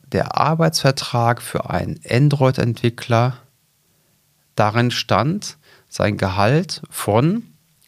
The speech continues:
rate mal, wie viel verdient ein Android-Entwickler in Karachi, zumindest bei dieser Firma? Einhundertfünfzig Euro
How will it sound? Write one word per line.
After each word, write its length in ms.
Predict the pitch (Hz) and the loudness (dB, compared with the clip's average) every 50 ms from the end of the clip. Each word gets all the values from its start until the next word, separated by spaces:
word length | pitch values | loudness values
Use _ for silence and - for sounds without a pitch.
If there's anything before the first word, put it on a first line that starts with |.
| _ - - | _ -20 -12
rate 340 | - - 92 90 - - 120 | -4 0 0 0 0 0 0
mal, 480 | 120 120 123 135 147 170 185 160 - _ - | 0 2 2 2 2 0 -2 -4 -8 _ -6
wie 140 | 113 117 127 | -4 -4 -2
viel 180 | - 160 143 | -2 -2 -2
verdient 680 | - - 135 120 110 110 113 113 123 135 139 - - - | 0 0 0 0 0 0 -2 0 0 0 -2 -2 -6 -4
ein 280 | - 104 98 92 92 - - | -2 -2 -2 -2 -4 -4 -2
Android-Entwickler 1040 | - 117 127 127 123 123 123 120 - 127 117 107 - 120 113 - - - 117 - - | -2 -2 0 0 2 2 0 0 0 -4 -4 -4 -4 -4 -6 -6 -4 -2 0 0 0
in 120 | 101 101 | -2 -6
Karachi, 680 | - - 113 107 110 123 - - - - 156 165 190 175 - | -2 0 0 0 0 0 -2 -2 -2 -2 0 -2 -2 -4 -8
zumindest 400 | - - - 98 98 90 - - | -8 -6 -4 -2 -2 -4 -4 -4
bei 100 | - 90 | -4 -4
dieser 240 | 92 92 90 95 90 | -4 -2 -2 -4 -4
Firma? 480 | - - - 123 123 127 135 147 165 160 - _ _ _ _ _ - - - - - - - - _ _ _ _ _ _ _ - | -4 -2 -2 0 0 2 2 0 0 -2 -8 _ _ _ _ _ -20 -20 -20 -20 -20 -20 -20 -20 _ _ _ _ _ _ _ -4
Einhundertfünfzig 1120 | - 123 135 143 151 156 143 143 147 139 139 143 - 131 131 131 - - - - 127 120 120 | -2 -2 0 2 4 4 6 6 4 4 2 0 0 -2 -2 -2 -2 -4 -4 -4 0 0 2
Euro 460 | 117 127 123 117 - 104 101 - | 2 4 4 2 2 0 -4 -4